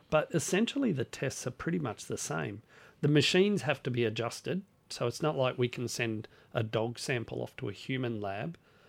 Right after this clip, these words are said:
because they, you know, red blood cells look different, and cat red blood cells look different. And sometimes we even see birds, and their red blood cells are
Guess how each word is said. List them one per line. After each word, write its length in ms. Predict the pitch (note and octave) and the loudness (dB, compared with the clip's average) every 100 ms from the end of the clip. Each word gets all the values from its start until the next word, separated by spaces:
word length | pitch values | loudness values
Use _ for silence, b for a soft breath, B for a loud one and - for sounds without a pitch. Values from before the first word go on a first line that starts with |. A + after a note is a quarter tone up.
| b | b
because 480 | - A#2 - A#2 - - | -8 -8 -4 -4 -4 -4
they, 400 | A#2+ A2+ A#2 A#2+ | -2 0 -2 -4
you 100 | C#3 | -4
know, 120 | G#2 | -2
red 260 | C3 A#2 A#2 | 0 -2 0
blood 260 | A#2+ A2+ | -2 -2
cells 320 | A#2 B2+ A2+ - | -4 -6 -6 -6
look 160 | B2 - | -10 -8
different, 320 | G#2+ D#3+ - _ - _ _ - | -8 -6 -6 _ -20 _ _ -16
and 280 | C3+ G#2+ G#2 | -6 -6 -6
cat 280 | - C3+ C3 | -4 -2 -2
red 240 | C#3+ A#2+ A2+ | 0 0 0
blood 220 | G2+ F#2+ | -2 -4
cells 300 | - A2 - | -4 -6 -6
look 120 | - | -10
different. 380 | - A2+ F2 - B B B B | -10 -6 -6 -6 B B B B
And 120 | A#2 | -6
sometimes 500 | - F#3+ A3 E3 A#2+ | -2 0 2 0 0
we 120 | C#3 | -2
even 220 | C#3 A#2+ G#2+ | 0 -2 -4
see 220 | - G#2+ | -4 -6
birds, 580 | F#2+ B2+ E3+ B2 C3+ - B B - | -2 0 2 0 -2 -10 B B -4
and 140 | B2 | 2
their 100 | C#3+ | 4
red 220 | E3 A2+ | 4 2
blood 200 | A2+ A2 | 2 -2
cells 300 | - A#2+ G2+ | 0 -4 -2
are 120 | A2 | -6